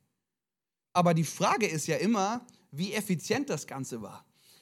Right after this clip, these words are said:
Heute Morgen möchte ich mit uns über die Thematik des Übernatürlichen und auch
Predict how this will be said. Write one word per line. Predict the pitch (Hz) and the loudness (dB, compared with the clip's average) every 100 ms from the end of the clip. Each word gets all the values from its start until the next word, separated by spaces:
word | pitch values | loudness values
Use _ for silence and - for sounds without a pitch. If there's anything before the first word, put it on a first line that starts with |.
| _ - | _ 0
Heute | 185 | 4
Morgen | 247 - 233 | 6 4 2
möchte | 233 226 | 2 0
ich | 196 | -2
mit | 214 | -2
uns | 226 226 | -2 -2
über | 202 | 0
die | 185 | 0
Thematik | 160 180 208 277 214 | 0 0 0 -2 -4
des | 180 165 | -4 -4
Übernatürlichen | - 220 240 175 - 151 139 151 | -4 -2 0 -2 -4 -6 -6 -6
und | 139 - | -6 -4
auch | 185 | -4